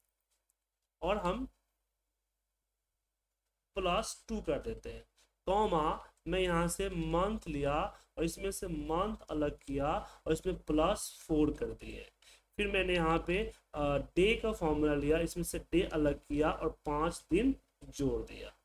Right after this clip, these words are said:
plus। अब आपका दो साल, चार महीने, पाँच दिन की date यहाँ पे दिख जाएगी, ये देख सकते हैं आप। अब date ऐड करना सीख लिया तो date को separate करना भी सीखना होगा।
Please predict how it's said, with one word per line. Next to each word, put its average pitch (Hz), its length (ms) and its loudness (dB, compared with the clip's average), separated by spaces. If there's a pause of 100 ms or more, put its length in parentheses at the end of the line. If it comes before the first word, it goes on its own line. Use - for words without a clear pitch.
(120)
plus। - 500 -8 (640)
अब 247 100 2
आपका 180 600 4 (340)
दो 208 180 8
साल, 190 320 2
चार 175 360 4
महीने, 170 300 2
पाँच 143 500 0
दिन 156 120 -2
की 262 140 -4
date 165 560 -2
यहाँ 123 360 -4
पे 220 200 -4 (380)
दिख 220 240 0
जाएगी, 143 580 0 (220)
ये 175 60 -2
देख 151 260 2
सकते - 360 -10
हैं 110 180 -8
आप। 98 220 -16 (1500)
अब 208 140 2
date 233 240 6
ऐड 214 200 4
करना 226 300 2
सीख 220 260 -4
लिया 220 200 0
तो 226 100 -4
date 160 340 0
को 180 100 -2
separate 165 540 -2
करना 202 280 -4
भी 196 120 -6
सीखना 208 360 -4
होगा। 208 340 -2